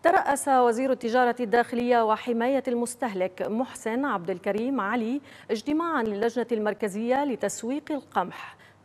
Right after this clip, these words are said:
تم خلاله بحث التسهيلات المقدمة للفلاحين وتذليل الصعوبات التي يمكن أن تواجه عملية التسويق. الوزير أكد تقديم كل التسهيلات الممكنة لاستلام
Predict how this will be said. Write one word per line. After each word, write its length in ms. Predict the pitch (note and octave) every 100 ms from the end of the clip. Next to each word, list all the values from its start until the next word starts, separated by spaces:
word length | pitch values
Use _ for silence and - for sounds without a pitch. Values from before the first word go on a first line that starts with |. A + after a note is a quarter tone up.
| _
تم 360 | A3 G3 F3+
خلاله 600 | F3+ A#3 A3 A3 G#3+ B3+ D#4
بحث 300 | F#3+ - G#3+
التسهيلات 580 | - G3 A3 A3+ A#3+
المقدمة 680 | G#3 F#3 G3 C4 G#3 F#3 F#3
للفلاحين 840 | F#3 A#3+ - D4 A3 - G3+ B3 C#4 - - -
وتذليل 600 | C4 C4 C4 G#3+ C4 E4+
الصعوبات 800 | D#4+ - C#4 C#4+ C4 C#4+ G3+ -
التي 360 | F#3+ F#3+ G#3
يمكن 480 | G3+ C4+ - A#3+ C#4+
أن 180 | A#3+ F#3+
تواجه 520 | G#3 A#3+ B3 A3 G#3+
عملية 640 | G#3+ F#3+ F#3 G3 G3 G#3 G3
التسويق. 680 | F#3+ - F#3+ - F#3+ F3+ - - - _ - - - -
الوزير 520 | C4 D#4+ E4+ D#4+ F#4+
أكد 480 | - - - B3+ A#3
تقديم 540 | A3+ A#3 G#3 C4+ A#3+ A#3
كل 420 | A#3 - E4 B3+
التسهيلات 720 | F#3+ G#3+ G3+ - G#3+ B3 A#3+
الممكنة 680 | G3+ G3+ C4 B3 A3+ A3 B3+
لاستلام 760 | C#4+ - - G#3+ A#3+ A#3+ A3